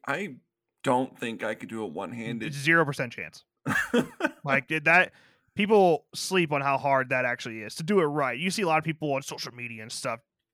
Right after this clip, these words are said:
Speaker 2: cheating, doing, like, they'll spread their feet, like, six feet apart, which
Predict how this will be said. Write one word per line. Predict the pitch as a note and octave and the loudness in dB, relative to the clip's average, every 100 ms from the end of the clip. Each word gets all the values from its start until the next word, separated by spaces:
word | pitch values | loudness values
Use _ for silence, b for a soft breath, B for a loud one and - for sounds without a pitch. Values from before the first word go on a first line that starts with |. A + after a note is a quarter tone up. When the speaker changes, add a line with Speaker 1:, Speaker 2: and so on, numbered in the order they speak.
| D#3 | -8
Speaker 2:
cheating, | - E3 C#3+ D3 D#3 _ - | -4 -2 0 0 -2 _ -2
doing, | D#3+ D#3+ | 0 4
like, | D3 - B - | 2 0 B 4
they'll | F#3 | 4
spread | - G#3 F3 | 6 4 4
their | D#3+ D3+ | 4 0
feet, | - E3+ E3+ | -2 -4 0
like, | D#3 | 0
six | - E3 - | 0 -2 -4
feet | D#3+ D3+ | -2 -4
apart, | - D3+ D3+ D#3 | 0 4 4 4
which | D#3 - | -2 -4